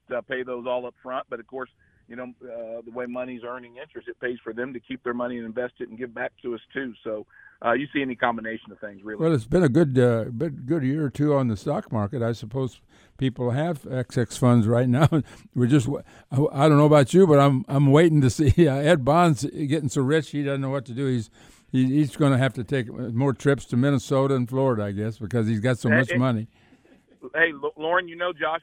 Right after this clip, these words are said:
Speaker 1: pays me to be a good listener, so you tell Ed that means him and I gotta do lunch this
Speaker 2: That's right. That's exactly. You should see Ed because he's, he's loaded. But, uh, let's see now. We got soccer and track. That's all completed. You got baseball and softball underway. I mean,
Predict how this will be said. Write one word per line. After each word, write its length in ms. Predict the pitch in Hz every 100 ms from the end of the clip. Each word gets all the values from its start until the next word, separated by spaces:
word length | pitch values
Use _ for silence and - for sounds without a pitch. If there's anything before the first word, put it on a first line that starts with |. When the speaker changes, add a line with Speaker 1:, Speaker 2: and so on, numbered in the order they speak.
| -
Speaker 1:
pays 180 | 160 156
me 80 | 151
to 60 |
be 140 | 135 147
a 40 |
good 220 | 135 156
listener, 420 | 143 160 - 131 123
so 60 | 127
you 120 | 143 -
tell 200 | 151 147
Ed 140 | 156 139
that 160 | 139
means 200 | 143 139
him 140 | 139 139
and 80 | 139
I 140 | 139
gotta 200 | 135 131 123
do 100 | 135 131
lunch 180 | 139 _
this 100 | -
Speaker 2:
That's 360 | - 131 135 147
right. 400 | 143 180 127 92 -
That's 280 | 143 143 113
exactly. 520 | 120 110 170 151 147
You 140 | 185
should 220 | 156 147 127
see 300 | 185 190 160
Ed 200 | 160 135
because 400 | 131 - 131 117
he's, 240 | 156 151 131 - - -
he's 240 | 156 160
loaded. 480 | 131 151 147 113 101 - 403 381 254 - _ -
But, 200 | 151 156
uh, 40 |
let's 280 | 170 208 220
see 140 | 233 185
now. 200 | 143 123
We 140 | 139
got 200 | 147 127
soccer 420 | - 175 202 196
and 140 | 165 143
track. 320 | 156 175 190
That's 240 | 160 180
all 180 | 165 165
completed. 500 | 156 139 156 180 202
You 80 | 143
got 220 | 135 120
baseball 480 | 131 180 - 165 165
and 80 | 139
softball 600 | - 160 190 151 147 143
underway. 520 | 151 143 139 147 190
I 60 | 160
mean, 260 | 147 131